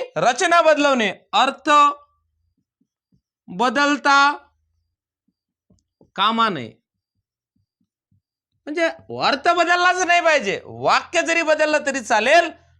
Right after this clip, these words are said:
रचना बदलली चालेल, परंतु त्याचा अर्थ बदलता कामा नये. तिसरं वाक्य बघू, "पुढील माणसे,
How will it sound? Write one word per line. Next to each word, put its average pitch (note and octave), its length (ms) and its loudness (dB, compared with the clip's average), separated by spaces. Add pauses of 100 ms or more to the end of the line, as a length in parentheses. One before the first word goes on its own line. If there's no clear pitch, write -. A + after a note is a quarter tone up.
(140)
रचना E4+ 420 0
बदलली C#4 380 2
चालेल, C4+ 480 2 (340)
परंतु A#3 420 -2 (440)
त्याचा G3 280 -4
अर्थ G3 300 -2
बदलता F#3 440 -2
कामा D3+ 320 -4
नये. C3 120 -12
तिसरं D4 380 0
वाक्य D4 320 0
बघू, A#3+ 260 -2 (500)
"पुढील F4+ 480 2
माणसे, D4 600 2